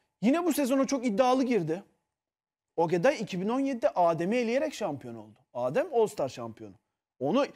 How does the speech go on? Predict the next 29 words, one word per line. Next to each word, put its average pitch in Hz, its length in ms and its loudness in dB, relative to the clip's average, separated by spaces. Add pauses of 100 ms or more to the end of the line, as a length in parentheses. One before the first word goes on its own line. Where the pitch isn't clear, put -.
(140)
İlhan 190 300 2
Mansız'ı 240 440 4
eledi 285 260 6
Ogeday. 160 420 2 (380)
Bakın 240 280 4
Ogeday'ın 220 460 4
S 226 140 4
M 226 140 2
S'i - 100 -6
de 320 80 2
yüksek, 240 500 0 (960)
S 208 140 2
M 214 100 2
S'i 240 120 0
yüksek 262 300 0
kişileri 214 340 2
eleyerek 294 400 4
şampiyon 170 420 0
oldu 135 220 -2
Ogeday. 120 320 -4 (380)
Nasıl 294 240 2
şampiyon 254 420 4
oldu? 240 340 0 (1160)
Son 311 520 2 (360)
iki 302 260 4
hafta 277 400 6
y-, 262 200 0 (300)
yalnız 214 560 6
kalarak, 285 560 4